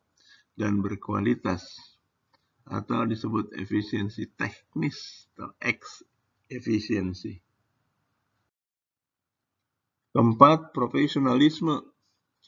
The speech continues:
Profesionalisme merupakan implikasi dari efisiensi. Prope-, profesional artinya menyerahkan satu urusan kepada ahlinya. Dengan kata lain, profesional berarti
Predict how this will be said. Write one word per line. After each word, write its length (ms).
Profesionalisme 1120
merupakan 680
implikasi 800
dari 260
efisiensi. 680
Prope-, 520
profesional 840
artinya 640
menyerahkan 720
satu 340
urusan 320
kepada 400
ahlinya. 480
Dengan 220
kata 240
lain, 480
profesional 720
berarti 400